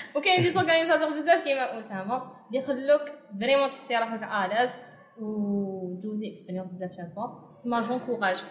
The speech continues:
كل واحد حاب يتعلم سيراك ان شاء الله هذا العام، او جاب لكم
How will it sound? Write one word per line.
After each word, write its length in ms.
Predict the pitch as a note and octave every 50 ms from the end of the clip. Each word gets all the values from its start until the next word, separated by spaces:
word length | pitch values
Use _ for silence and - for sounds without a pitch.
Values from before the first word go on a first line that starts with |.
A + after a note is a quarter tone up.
| - -
كل 80 | D4 B3+
واحد 260 | B3+ B3 A#3+ - A3
حاب 240 | G3+ G3+ - G#3 G3
يتعلم 420 | F#3+ - F#3+ F3+ F#3 G3+ A3 B3 - - - - - _ _
سيراك 500 | - - - B3 A3 G#3 G#3 G#3+ G#3+ -
ان 60 | A#3+
شاء 140 | G3+ A3 G#3+
الله 180 | G#3 G3+ G3+ G#3
هذا 80 | -
العام، 260 | F#3+ F3+ F3+ G3 A3+
او 140 | G#3+ - G#3
جاب 140 | G3 G#3 G3+
لكم 200 | - - G#3 G3